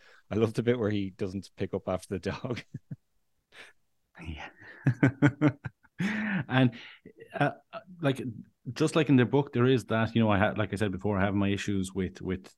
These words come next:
Speaker 2: the, the, the kind of the way he reaches the, his conclusion in the, in the book about the, the world being, um, false or, or fake. But again, another emotional gut punch there, kind of the scene where he says goodbye to his son, again, is, is very emotional.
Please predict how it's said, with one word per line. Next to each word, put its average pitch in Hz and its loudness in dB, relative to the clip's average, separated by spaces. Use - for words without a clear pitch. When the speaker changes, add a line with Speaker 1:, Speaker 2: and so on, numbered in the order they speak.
Speaker 2:
the, 90 -6
the, 80 -8
the - -18
kind 92 -6
of 85 -4
the 90 -6
way 90 -4
he 92 -2
reaches 92 -4
the, 90 -8
his 95 -4
conclusion 92 -2
in 87 -2
the, 85 -6
in 92 0
the 85 -4
book 87 -6
about 85 -8
the, 87 -6
the 87 -8
world 87 -2
being, 87 -6
um, 85 -6
false 87 -6
or, 85 -8
or 85 -10
fake. - -6
But 98 2
again, 117 2
another 110 2
emotional 101 0
gut 113 -2
punch 95 -2
there, 101 0
kind 98 -2
of 90 -4
the - -10
scene 107 0
where 95 2
he 90 -2
says 98 -4
goodbye 98 -2
to 95 -8
his 92 -4
son, 101 0
again, 104 -2
is, 101 -4
is 95 -8
very 98 -2
emotional. 113 2